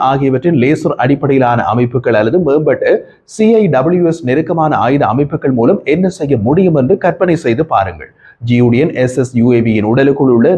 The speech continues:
நூறு ஆளற்ற விமானங்களும் சுமை பிரச்சனையை எதிர்கொள்கின்றன.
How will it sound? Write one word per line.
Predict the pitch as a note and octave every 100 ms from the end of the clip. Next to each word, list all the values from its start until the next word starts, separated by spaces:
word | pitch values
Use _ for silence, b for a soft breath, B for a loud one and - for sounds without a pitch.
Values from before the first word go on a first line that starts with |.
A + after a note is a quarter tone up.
| B2+
நூறு | C#3+ D#3+ G#2
ஆளற்ற | B2 D3+ D3+ A#2
விமானங்களும் | C3+ D3 C#3+ A#2 F#2+ D#2+ b b -
சுமை | G3+ A#3 C4+
பிரச்சனையை | G3 F3+ D3+ C#3+ F3+ -
எதிர்கொள்கின்றன. | C3 C#3 C3 A2+ A#2 F2